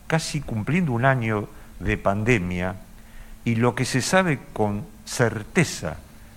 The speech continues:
con evidencia científica clara, lo tenemos que aplicar rigurosamente, porque es la única forma de poder transitar el camino hacia la solución definitiva o no, o por lo menos solución importante, que sería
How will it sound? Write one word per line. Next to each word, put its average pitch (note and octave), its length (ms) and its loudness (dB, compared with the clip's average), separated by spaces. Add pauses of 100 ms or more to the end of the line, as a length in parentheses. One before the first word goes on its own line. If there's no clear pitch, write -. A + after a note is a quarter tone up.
(100)
con G2 180 -2
evidencia A#2+ 640 2
científica G#2 640 -2
clara, G2+ 540 4 (540)
lo F3 160 -2
tenemos G#3 340 -2
que - 120 -2
aplicar C#3 500 0 (520)
rigurosamente, E3 1300 0
porque A#2+ 240 -2
es C#3 80 -2
la C#3 100 4
única E3+ 380 0
forma D3+ 580 2 (440)
de C3+ 180 4
poder D3+ 680 0
transitar C#3+ 580 2
el C#3+ 120 0
camino D#3 380 4
hacia A#2+ 200 0
la G2+ 120 2
solución G#2+ 640 -2 (420)
definitiva A#2+ 680 2
o G#2 160 2
no, D#3 360 4
o E2+ 100 -6
por F2+ 120 -2
lo F#2+ 60 -2
menos A2 240 -2 (120)
solución G2 280 -2
importante, D3 540 0
que B2 100 -4
sería A2 300 0